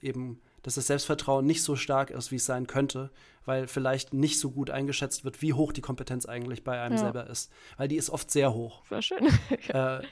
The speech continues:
Speaker 1: weil eben auch dieses
Speaker 2: Ja.
Speaker 1: frische akademische Wissen da ist. Und oft sind die Leute, wenn die ein Studium abschließen, ja auch einfach, haben eine hohe Selbstlernkompetenz, eine hohe Problemlösekompetenz,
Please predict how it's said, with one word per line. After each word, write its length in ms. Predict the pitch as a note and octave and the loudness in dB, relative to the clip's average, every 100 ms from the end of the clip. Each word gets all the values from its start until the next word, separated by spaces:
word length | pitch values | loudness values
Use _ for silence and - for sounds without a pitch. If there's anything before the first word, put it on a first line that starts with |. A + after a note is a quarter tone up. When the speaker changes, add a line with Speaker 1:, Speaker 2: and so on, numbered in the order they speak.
| - | -6
Speaker 1:
weil 280 | C#3 D3 D3 | 4 4 4
eben 200 | C#3+ C#3 | 0 0
auch 100 | C#3 | -2
dieses 220 | C3 B3+ | 0 2
Speaker 2:
Ja. 60 | G#3+ | 2
Speaker 1:
frische 440 | - D3+ C#3+ C#3 | 0 0 0 0
akademische 500 | C3 C3 D3 F3 D#3 | -2 -2 2 2 2
Wissen 240 | D3 D3 D3 | 0 0 2
da 200 | C#3 C#3 | 2 0
ist. 260 | C#3+ - - - - - | -2 -6 -10 -20 -20 -8
Und 300 | C#3 C3 B2+ - - | -2 -2 -4 -12 -4
oft 180 | D3+ - | -2 2
sind 160 | D3 C#3+ | 2 2
die 80 | |
Leute, 320 | C3+ C#3 C#3+ C3+ | 0 0 0 0
wenn 120 | C3+ | 0
die 80 | C3 | 0
ein 40 | |
Studium 340 | - D#3+ D3 | 2 2 2
abschließen, 380 | C#3+ - C#3 C#3 | -2 -6 -6 -4
ja 100 | C3+ | -2
auch 200 | C3 A#2 | -2 -4
einfach, 360 | - - C3+ - - | -8 -6 -8 -10 -10
haben 180 | B2 C3 | -4 -2
eine 120 | A#2+ | 0
hohe 200 | D3 D#3+ | 4 4
Selbstlernkompetenz, 1200 | D3 D3+ D#3+ - D3 C#3 - C3 C3+ C3 C3+ - | 4 2 0 0 0 0 -2 -4 -4 -4 -4 -6
eine 120 | C3 | -4
hohe 420 | C#3 D3 C#3+ C#3 | 2 2 2 -4
Problemlösekompetenz, 1400 | - C#3+ C3+ D3 C#3 C3 C3+ C#3 B2+ C3 C3 B2+ - - | -4 -2 2 2 2 0 -2 -2 -4 -4 -4 -4 -6 -8